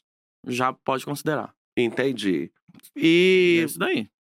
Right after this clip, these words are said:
Speaker 2: é isso.
Speaker 1: É só um statement, não me pede nada, por favor.
Speaker 2: Tá, tendo mais de dezoito anos e co-,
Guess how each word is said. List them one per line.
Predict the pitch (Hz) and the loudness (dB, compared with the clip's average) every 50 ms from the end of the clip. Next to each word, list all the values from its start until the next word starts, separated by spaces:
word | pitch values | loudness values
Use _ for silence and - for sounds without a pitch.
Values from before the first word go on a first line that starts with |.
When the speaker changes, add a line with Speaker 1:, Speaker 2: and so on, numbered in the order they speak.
| _ _ | _ _
Speaker 2:
é | 160 170 175 | -2 0 0
isso. | 170 127 104 90 - - | 0 0 0 0 -2 -4
Speaker 1:
É | 151 | -4
só | - - 226 247 | -2 -2 -2 -2
um | 381 427 | -2 -2
statement, | - - - 185 143 110 - - 110 104 | -4 -2 0 0 0 -2 -4 -6 -6 -4
não | 104 107 117 | -4 -2 -2
me | 131 151 147 | -2 -2 -2
pede | 151 160 160 190 202 277 | -2 -2 -2 -2 -4 -2
nada, | 370 302 131 110 135 | -2 -2 -2 -4 -6
por | - - | -12 -14
favor. | - - 151 190 214 113 - _ _ _ | -10 -10 -8 -6 -6 -8 -8 _ _ _
Speaker 2:
Tá, | - 120 101 | -4 -4 -2
tendo | - 196 208 233 240 | -2 -2 0 0 0
mais | 226 220 214 202 | 0 2 0 2
de | 175 | 2
dezoito | 170 190 170 180 170 160 - 165 | 0 0 2 0 -2 0 0 0
anos | 151 135 123 120 113 117 | 0 0 0 -2 -2 -2
e | 147 | -4
co-, | 143 - 170 160 | -2 0 -4 -4